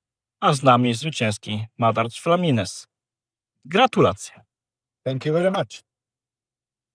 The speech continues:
Speaker 1: Moje pytanie nawiąże do naszej wczorajszej rozmowy. Nie udało się zrealizować, e, wymarzonego zakończenia walki?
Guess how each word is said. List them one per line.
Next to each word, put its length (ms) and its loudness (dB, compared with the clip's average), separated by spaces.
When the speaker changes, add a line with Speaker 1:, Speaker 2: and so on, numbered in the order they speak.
Speaker 1:
Moje 300 8
pytanie 600 6
nawiąże 440 6
do 80 0
naszej 260 2
wczorajszej 420 2
rozmowy. 460 4
Nie 140 6
udało 300 8
się 100 -2
zrealizować, 680 2
e, 180 4
wymarzonego 720 2
zakończenia 500 2
walki? 380 0